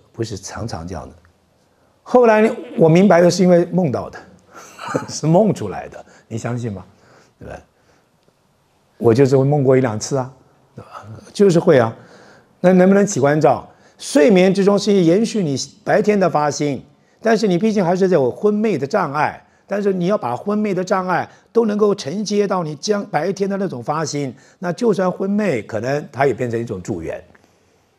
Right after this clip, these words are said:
对吧？除非你将来真参到不倒单，不倒单那个心中维系啊，就像广清老和尚不倒单，不倒单不是站坐着睡啊，坐着睡怎么叫不倒嘞？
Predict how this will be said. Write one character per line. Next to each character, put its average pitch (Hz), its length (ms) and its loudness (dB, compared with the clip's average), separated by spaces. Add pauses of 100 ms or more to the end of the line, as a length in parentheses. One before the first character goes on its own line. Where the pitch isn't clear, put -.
(300)
对 - 80 -20
吧？ - 80 -20 (440)
除 190 160 4
非 202 100 6
你 165 100 4
将 170 160 4
来 160 120 6
真 170 180 2
参 156 240 -2
到 123 340 2 (460)
不 - 100 -8
倒 107 160 -4
单， - 280 -14 (1200)
不 180 100 0
倒 131 140 2
单 147 180 2
那 143 60 0
个 139 80 0
心 143 200 -6
中 139 140 0
维 113 140 2
系 113 200 -4
啊， 78 120 -6
就 120 120 -6
像 113 300 -6
广 104 180 -2
清 127 140 -4
老 120 80 -2
和 98 100 -4
尚 110 200 -6
不 - 80 -8
倒 67 180 -8
单， 80 180 -10 (320)
不 214 80 4
倒 151 160 6
单 165 200 4
不 156 100 4
是 147 100 4
站 135 320 2
坐 156 160 2
着 98 80 -2
睡 - 280 -4
啊， - 80 -16 (1040)
坐 233 120 4
着 202 100 6
睡 202 200 4
怎 151 100 4
么 147 60 4
叫 156 80 6
不 233 120 2
倒 98 260 2
嘞？ 151 280 -2